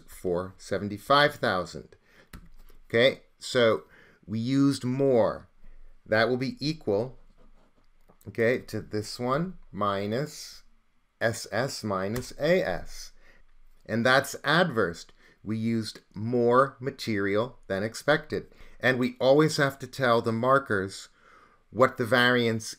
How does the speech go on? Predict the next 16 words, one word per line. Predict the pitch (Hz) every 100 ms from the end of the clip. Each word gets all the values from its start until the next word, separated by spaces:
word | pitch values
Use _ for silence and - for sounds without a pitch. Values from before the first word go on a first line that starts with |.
| -
is. | 120 98 95
We | 104
can't | 101 123 113 110
just | 120 110 113
let | 117
them | - 107
assume | 98 - 117 110 101
negative | 107 92 101 101
is | 101 -
adverse. | 101 107 92 85 87
So | 104
make | 98 95
a | 95
note | 98 101
here. | 117 143 180 - - - - - - - - - - - - - - - - - -
Okay, | 151